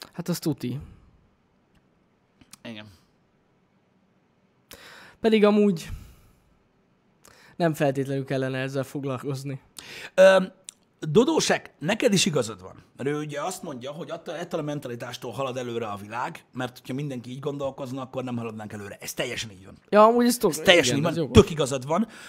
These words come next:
Speaker 2: A társadalmi elvárások, a társadalmi nyomás, ö, és ugye gyakorlatilag az emberek közötti kompetíció, tehát gyakorlatilag az a versenyszellem az, ami előre mozdítja azt, hogy többet csináljuk, jobbat csináljuk, mozogjunk előre. Igazad van.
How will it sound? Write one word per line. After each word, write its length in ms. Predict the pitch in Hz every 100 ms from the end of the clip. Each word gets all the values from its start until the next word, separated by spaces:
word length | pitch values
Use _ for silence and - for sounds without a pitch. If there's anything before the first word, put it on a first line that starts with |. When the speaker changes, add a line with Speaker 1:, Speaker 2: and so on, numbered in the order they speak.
| -
Speaker 2:
A 80 | -
társadalmi 560 | 202 208 180 160 147
elvárások, 760 | 139 147 156 156 165 - 220 -
a 40 | -
társadalmi 500 | 180 160 160 131 127
nyomás, 640 | 127 123 135 175 - - - - -
ö, 220 | 127 131 127 -
és 240 | 143 131
ugye 260 | 160 139 139
gyakorlatilag 560 | 160 170 143 143 139
az 100 | 131
emberek 340 | 147 143 135 123
közötti 360 | 147 135 -
kompetíció, 520 | 127 147 131 120 117 127
tehát 180 | 127
gyakorlatilag 440 | 123 131 135 127 -
az 160 | 123
a 40 | 127
versenyszellem 760 | 135 131 139 120 135 127 123
az, 160 | 127 143
ami 160 | 135
előre 280 | 139 131 123
mozdítja 500 | 117 113 113 - 117
azt, 140 | 123 -
hogy 100 | 113
többet 300 | 151 139 131
csináljuk, 300 | - 123 113
jobbat 280 | 147 135 -
csináljuk, 340 | 131 117 113
mozogjunk 440 | 139 127 120 117 113
előre. 260 | 101 104 -
Igazad 420 | 180 143 104 95
van. 160 | 82